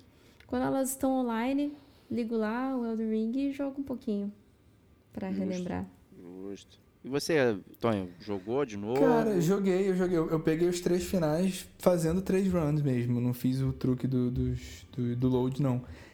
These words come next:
Speaker 3: É, mas assim, eu a-, o que eu achei, cara, é, tipo, eu concordo com o Rodrigo que tem menos coisa pra refazer.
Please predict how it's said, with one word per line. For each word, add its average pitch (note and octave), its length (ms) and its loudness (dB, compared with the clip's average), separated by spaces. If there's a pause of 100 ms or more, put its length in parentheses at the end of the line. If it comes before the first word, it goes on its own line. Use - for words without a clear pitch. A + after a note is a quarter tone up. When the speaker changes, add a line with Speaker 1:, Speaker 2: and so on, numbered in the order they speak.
(120)
Speaker 3:
É, A#2+ 300 2
mas F3 260 2
assim, A3 340 2
eu F3 160 4
a-, F#3+ 240 0
o F#3+ 80 2
que F3+ 140 -2
eu A#3 80 4
achei, F#3 460 0
cara, A#2 500 -2 (220)
é, D#3 140 2
tipo, - 580 -4 (720)
eu D3+ 40 6
concordo F#3 560 2
com F3+ 120 -2
o - 40 2
Rodrigo C3+ 500 0
que - 100 -18
tem C3+ 160 0
menos C#3+ 340 0
coisa C3+ 280 0
pra A#2+ 160 2
refazer. A#2 680 0